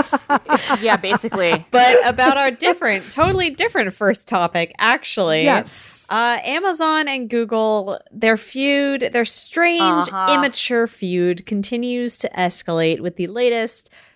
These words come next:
Speaker 2: shots fired from Google's side being removing YouTube from Fire T V and Fire T V products and the Echo Show. This, of course, follows a really, uh, an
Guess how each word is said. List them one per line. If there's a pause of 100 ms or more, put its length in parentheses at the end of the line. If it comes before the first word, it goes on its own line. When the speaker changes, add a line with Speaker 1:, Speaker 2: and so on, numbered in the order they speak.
Speaker 2:
shots
fired
from
Google's
side
being
removing
YouTube
from
Fire
T
V
and (120)
Fire
T
V
products
and
the
Echo
Show. (540)
This,
of
course,
follows (640)
a
really, (200)
uh, (480)
an